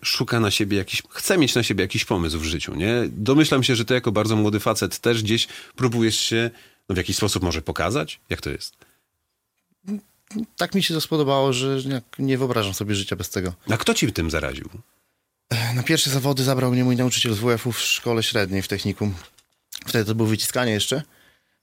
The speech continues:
Speaker 2: ale potem jakby odnalazłem się bardziej w trójboju siłowym, w tych trzech dyscyplinach.
Speaker 1: Czy dzisiaj masz profesjonalnego trenera, dietetyka, ludzi, którzy o ciebie dbają?
Speaker 2: Nie, wszystkim się zajmuję sam. Kiedyś, jak, y, odniosłem jakąś tam kontuzję, to miałem czas, żeby, żeby porobić wszystkie kursy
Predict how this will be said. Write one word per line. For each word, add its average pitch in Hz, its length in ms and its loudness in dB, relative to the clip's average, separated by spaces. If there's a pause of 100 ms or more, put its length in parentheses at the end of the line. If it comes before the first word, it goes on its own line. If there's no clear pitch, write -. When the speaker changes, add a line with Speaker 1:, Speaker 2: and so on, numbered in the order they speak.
Speaker 2:
ale - 220 -2
potem 143 280 -2
jakby 113 220 0
odnalazłem 117 400 0
się 113 140 -2
bardziej 107 280 -2
w - 60 -8
trójboju 101 340 0
siłowym, 90 300 -4
w 87 40 -12
tych - 140 -10
trzech 92 300 -4
dyscyplinach. 92 600 -8
Speaker 1:
Czy - 140 -2
dzisiaj 107 220 2
masz 104 160 -2
profesjonalnego 101 800 0
trenera, 98 720 2
dietetyka, 101 1000 0
ludzi, 98 260 0
którzy 101 200 -2
o 95 40 -2
ciebie 92 200 -2
dbają? 92 560 -2 (300)
Speaker 2:
Nie, 98 320 -2
wszystkim - 360 -4
się - 60 -6
zajmuję 107 300 -2
sam. 87 280 -4 (160)
Kiedyś, 117 400 -2
jak, 95 380 -4
y, 92 220 -2 (480)
odniosłem 107 320 -2
jakąś 107 180 -4
tam 101 100 -4
kontuzję, 135 380 -2
to 139 100 -4
miałem 139 200 2
czas, 123 200 -2
żeby, 113 320 0
żeby 104 220 -4
porobić 104 320 -2
wszystkie - 260 -4
kursy 110 400 -4